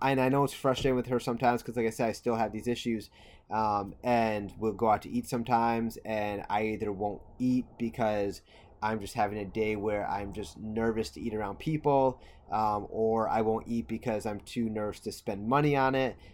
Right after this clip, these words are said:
Um, and I know it's extremely frustrating for her to deal with the fact that, you know, we, we can be in nice situations, like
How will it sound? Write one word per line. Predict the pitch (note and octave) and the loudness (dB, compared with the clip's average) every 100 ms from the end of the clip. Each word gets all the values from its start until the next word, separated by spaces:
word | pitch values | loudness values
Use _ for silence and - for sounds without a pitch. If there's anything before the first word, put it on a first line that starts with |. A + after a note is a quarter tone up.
| - | -6
Um, | G#2 G#2+ G#2 D2+ | -2 0 0 0
and | A#2+ | 2
I | A#2+ | 2
know | C3+ | 2
it's | C3 | 0
extremely | C3 - - D#3 C#3 | -2 -4 2 4 4
frustrating | - A#2 - A2 G2 | 2 -2 0 -4 -2
for | G2 | -4
her | G#2+ G2+ - - - | 0 0 -2 -10 -10
to | - | -6
deal | A#2 B2 A#2+ | 0 2 2
with | A2+ | 2
the | |
fact | - A#2 A2 - | 0 2 2 2
that, | A2+ G#2 G2+ - | 4 4 4 -2
you | A2+ | -4
know, | G#2+ G2 C#2+ | -2 -4 -4
we, | A2 B2 A#2 - - G#2 F#2+ | 0 0 -2 -10 -20 -14 -4
we | B2+ | -2
can | B2+ C3+ A#2+ | 0 -2 -2
be | B2+ B2+ | 2 4
in | B2 - A2+ G#2 - - - - | 2 0 -6 -6 -12 -18 -20 -12
nice | A2 A#2+ B2 - | -2 2 2 0
situations, | D3 B2 A#2+ G#2+ A2 - A2 G2+ - | -4 -2 0 0 0 -2 -4 -4 -4
like | G2 F#2 | -4 -4